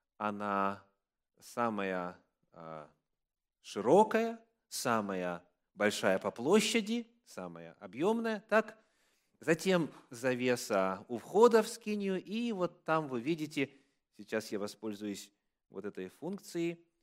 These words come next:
вот она, завеса двора, вот здесь завеса у входа, и вот здесь вот завеса между первым и вторым отделением святилища. Три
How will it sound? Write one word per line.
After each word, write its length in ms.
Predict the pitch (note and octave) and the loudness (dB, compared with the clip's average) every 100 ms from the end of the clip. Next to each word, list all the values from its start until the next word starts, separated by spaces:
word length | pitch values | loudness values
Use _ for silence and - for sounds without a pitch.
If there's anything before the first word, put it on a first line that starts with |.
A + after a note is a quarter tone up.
| _ | _
вот 220 | A2 B2+ A2+ | -10 -6 -4
она, 260 | G#2 G#2 G#2+ | -4 -4 -8
завеса 760 | G#2 A2+ G#2+ G#2+ - F#2+ F2+ - _ _ _ _ _ _ | -4 -4 -2 -4 -4 -8 -8 -12 _ _ _ _ _ _
двора, 600 | F#2+ G2 B2+ F#3 A#3 A#3 _ _ _ | -8 -2 0 2 0 -2 _ _ _
вот 120 | A2+ | -8
здесь 420 | A2 A2+ A#2 A2+ - - | -6 -2 -2 -2 -14 -20
завеса 880 | G2+ A2+ G#2 G#2+ G2+ - F2+ F2+ - | -6 -4 -2 -4 -4 -6 -8 -8 -14
у 100 | G2+ | -20
входа, 580 | F#2+ _ F#3 G#3 F#3+ F3+ _ _ _ _ | -20 _ -2 0 0 -2 _ _ _ _
и 360 | C3+ F3 F3 - | -8 -4 -4 -4
вот 180 | A#2 G#2+ | -8 -6
здесь 300 | A2+ C3+ A2 | -8 -8 -10
вот 140 | G#2 _ _ _ - | -12 _ _ _ -20
завеса 600 | G2 G2+ F#2+ A#2 - G2 | -10 -10 -6 -8 -8 -14
между 520 | G2 G2+ G2 F#2 F2+ _ _ _ - | -12 -12 -10 -10 -10 _ _ _ -10
первым 320 | C3+ C3+ A2+ | -8 -6 -10
и 100 | G#2+ | -14
вторым 480 | - G2 A2 A#2 A2 _ _ _ _ | -12 -6 -4 -4 -8 _ _ _ _
отделением 880 | G2 F2 F#2+ F#2 G2 G2 F#2+ F2+ _ _ _ _ _ | -14 -12 -12 -8 -8 -8 -10 -12 _ _ _ _ _
святилища. 680 | - G#2 - E2 D2 - _ _ _ | -20 -20 -18 -18 -18 -20 _ _ _
Три 400 | G3+ B3 A#3+ - | -2 0 0 -4